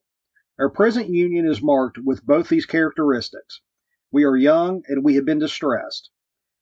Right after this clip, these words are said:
But our concord hath withstood our troubles, and fixes a memorable area for posterity to glory in. The present time, likewise, is that particular time which never happens in a nation but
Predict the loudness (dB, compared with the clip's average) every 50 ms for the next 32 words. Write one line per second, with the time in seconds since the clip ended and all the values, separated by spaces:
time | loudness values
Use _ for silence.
0 | _ _ _ _ _ _ _ 0 2 2 2 2 0 0 0 0 0 0 -2 -2
1 | -2 -2 0 -2 -4 -2 -2 -2 -2 -2 -2 -2 0 0 2 0 0 0 0 0
2 | 0 2 2 0 -2 -4 -6 -8 -12 -18 _ _ -12 -12 -6 -2 0 0 0 0
3 | -2 -2 0 0 0 0 0 0 0 0 2 2 2 2 4 4 2 4 2 2
4 | 0 -2 -2 -4 -6 -8 -4 0 0 0 0 -2 -2 0 2 2 4 2 2 2
5 | 0 2 2 2 2 2 2 0 -4 -8 -12 -18 -20 -20 -20 _ _ _ _ _
6 | _ _ _ _ _ _ _ _ _ _ _ _ _ _ -16 -6 0 2 2 2
7 | 2 -2 -6 -2 0 2 4 4 4 4 4 4 2 2 2 2 2 4 4 2
8 | 0 -2 -4 -6 -2 -2 -2 -2 -2 -4 -6 -2 -2 -4 -2 0 0 2 2 0
9 | 0 0 -2 -4 -2 -4 -6 -8 -8 -8 -6 -6 -6 -2 -2 0 0 0 0 -2
10 | 0 0 0 0 0 -4 -6 -4 -4 -2 0 0 2 2 0 0 -2 -4 -4 -4
11 | -4